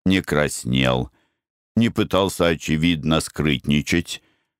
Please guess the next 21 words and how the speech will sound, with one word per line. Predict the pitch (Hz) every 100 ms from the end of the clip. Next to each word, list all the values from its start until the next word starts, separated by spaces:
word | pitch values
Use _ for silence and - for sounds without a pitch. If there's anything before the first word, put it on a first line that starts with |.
| _ _ _ -
Но | 131 135 123
факт | - 131 120 -
оставался, | 117 - 113 107 104 98 98
что | 101 - 95
хотя | - 92 - 87
много | 90 92 82 76 73
мужчин | 71 80 - - 85
и | 65 80
немало | 80 78 80 73 73 76
женщин | 69 78 71 - 78
знали | 71 71 76 71 69 73
Фердинанда | - 78 67 78 76 71 69 69 73
Лопеца | 71 73 - 67 - 80
очень | - 85 73 71 65
хорошо, | 71 71 76 - 60 - - _ _ _ _ _ _
никто | 110 113 107 - - 98
из | 101 90
них | 85 90 -
не | 76
знал, | 76 73 78 73
откуда | 80 - - 90 78 78